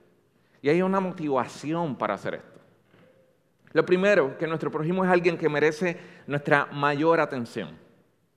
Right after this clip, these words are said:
Jesús comienza la parábola diciendo en el verso, versículo treinta que un hombre descendía de Jerusalén a Jericó. Y con solo decir eso, un hombre descendía Je-, de Jerusalén a Jericó.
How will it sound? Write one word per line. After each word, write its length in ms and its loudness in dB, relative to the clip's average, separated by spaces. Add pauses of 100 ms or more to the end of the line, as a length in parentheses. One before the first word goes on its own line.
(420)
Jesús 300 0 (140)
comienza 720 2
la 140 4
parábola 480 4
diciendo 480 0
en 80 0
el 60 2
verso, 420 0 (140)
versículo 480 2
treinta 360 0
que 380 -4 (300)
un 220 4
hombre 760 2
descendía 1160 4
de 140 6
Jerusalén 1120 2
a 100 0
Jericó. 420 -4 (1000)
Y 100 0
con 220 6
solo 560 4
decir 400 2
eso, 300 0 (500)
un 220 -4
hombre 380 2
descendía 680 0
Je-, 180 -2
de 180 0
Jerusalén 680 0
a 80 -2
Jericó. 360 -4